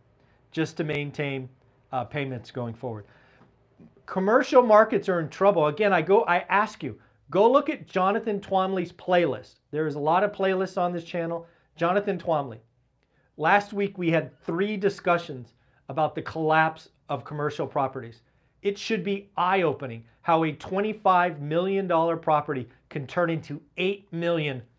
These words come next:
like that. It's happening right now. These collapses of fifty percent or greater are happening right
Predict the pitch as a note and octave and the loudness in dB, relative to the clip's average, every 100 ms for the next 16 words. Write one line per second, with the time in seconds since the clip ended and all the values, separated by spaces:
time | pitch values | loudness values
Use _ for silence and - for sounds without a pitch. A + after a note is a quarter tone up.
0 | _ _ - _ _ _ _ C#3 B2+ A2 | _ _ -16 _ _ _ _ -6 -4 -4
1 | G#2+ - _ _ _ _ _ _ _ D3+ | -8 -10 _ _ _ _ _ _ _ -10
2 | D3 - C3+ C3 B2+ A#2 A2+ A2+ G#2 - | -8 -6 -6 -6 -12 -12 -14 -14 -18 -18
3 | _ _ _ _ D#3+ E3 - D#3+ D3+ D3 | _ _ _ _ -6 -6 -2 2 2 0
4 | D#3+ C3 B2+ - D#3 - D3+ D#3 B2 D#3 | -6 -6 -6 -6 -6 -6 -8 -6 -8 -8
5 | C#3+ B2 C3+ C3+ C3+ C3+ _ _ C3 G2+ | -6 -4 -4 -4 -4 -10 _ _ -4 -2
6 | C3 B2+ B2 A#2+ _ _ B2+ A#2+ A2 | -4 -4 -10 -12 _ _ -6 -6 -8